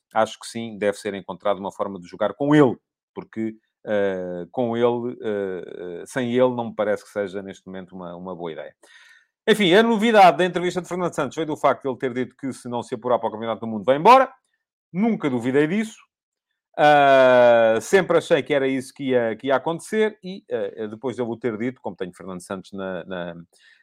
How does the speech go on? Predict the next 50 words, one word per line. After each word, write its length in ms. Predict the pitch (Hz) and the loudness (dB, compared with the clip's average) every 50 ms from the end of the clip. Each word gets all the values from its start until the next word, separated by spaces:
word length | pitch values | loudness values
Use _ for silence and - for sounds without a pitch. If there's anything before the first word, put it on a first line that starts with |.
| _ _ | _ _
ah, 400 | - 110 101 98 98 95 92 92 95 | -6 -4 -2 0 0 -2 -2 -2 -2
em 120 | 117 117 107 | -2 0 4
conta 320 | - 123 107 - - 101 | 4 4 4 2 -2 -6
de 60 | 87 - | -6 -6
ser 120 | - 110 | -8 -6
um 60 | 107 | -4
homem 260 | 104 101 98 92 95 | -4 -4 -4 -4 -4
honrado, 680 | 95 107 113 113 110 110 110 107 110 107 107 107 98 95 | -4 -2 -2 0 2 2 2 2 2 0 -4 -10 -10 -10
não 180 | 98 98 95 87 | -10 -10 -10 -6
creio 240 | - 95 95 92 | -6 -6 -6 -6
que 100 | - - | -6 -8
ele 120 | 92 90 82 | -10 -8 -4
vá, 180 | - 95 92 87 - _ _ _ _ - | -2 -2 -2 -2 -6 _ _ _ _ -12
ah, 140 | 101 98 104 | -10 -8 -4
mudar 320 | 123 143 139 151 143 131 | -2 2 4 4 4 4
de 80 | 117 123 | 2 -2
ideias 440 | 113 101 120 120 120 117 110 101 98 | 0 0 2 2 2 0 -2 -2 -4
a 60 | 107 | -4
esse, 400 | 107 107 107 101 - - - 104 104 98 98 95 92 90 90 | -4 -4 -6 -6 -8 -12 -14 -12 -12 -12 -12 -14 -16 -14 -10
a 80 | 101 101 | -8 -4
esse, 340 | 101 101 98 - - - - | -4 -4 -4 -4 -8 -12 -10
a 80 | 104 98 | -8 -6
esse 300 | 98 98 98 - - _ | -6 -6 -8 -10 -14 _
problema. 420 | - 95 80 85 87 78 78 76 _ _ _ _ _ _ _ _ | -20 -18 -14 -12 -12 -12 -14 -18 _ _ _ _ _ _ _ _
Ah, 240 | 117 113 107 104 | -6 -4 -2 -2
o, 420 | 107 107 156 170 156 - 143 143 131 | -2 -2 -2 -2 -2 -2 -2 -4 -4
o 40 | 120 | -6
Filipe 440 | - - 139 131 135 135 127 - _ - 127 123 | -6 -6 -6 -4 -4 -4 -6 -8 _ -6 -4 -4
Rosa 280 | 110 117 127 117 98 123 | 0 0 0 0 0 -4
Pedro 300 | 117 - 131 127 123 123 | -6 -4 -4 -4 -4 -6
pergunta-me, 440 | 107 - 113 117 127 - 135 120 110 | -8 -8 -10 -10 -8 -8 -8 -10 -4
"Paulinho 340 | 110 131 120 113 123 131 123 | -2 -2 -2 -2 -2 -6 -6
com 120 | 123 123 | -6 -6
o 20 | 113 | -4
Ronaldo?" 340 | 107 117 120 123 120 110 131 | -4 -2 0 0 -2 -2 -2
Não, 160 | 160 156 139 | -4 -4 -4
eu 80 | 147 | -4
prefiro 300 | 139 - - - 175 151 | -6 -8 -10 -8 -6 -6
o 20 | 151 | -4
André 220 | 147 143 139 127 | -4 -2 -2 -2
Silva, 360 | - - 127 107 90 78 80 76 - | -2 -4 -8 -8 -8 -10 -14 -16 -12
muito 220 | 107 120 113 - | -12 -12 -10 -8
francamente. 480 | - 113 107 110 - 104 98 87 76 - _ _ _ _ _ _ | -8 -10 -8 -10 -10 -10 -10 -12 -14 -16 _ _ _ _ _ _
Prefiro 240 | _ - 123 120 113 | _ -8 -6 -6 -6
o 20 | |
André 220 | 113 117 131 139 135 | -4 -4 -4 -4 -4
Silva. 260 | 135 202 220 233 240 | -4 -6 -8 -6 -6
O 60 | 240 | -8
André 180 | 220 220 220 202 | -8 -8 -10 -8
Silva 320 | - 240 226 214 220 220 | -8 -8 -8 -8 -8 -10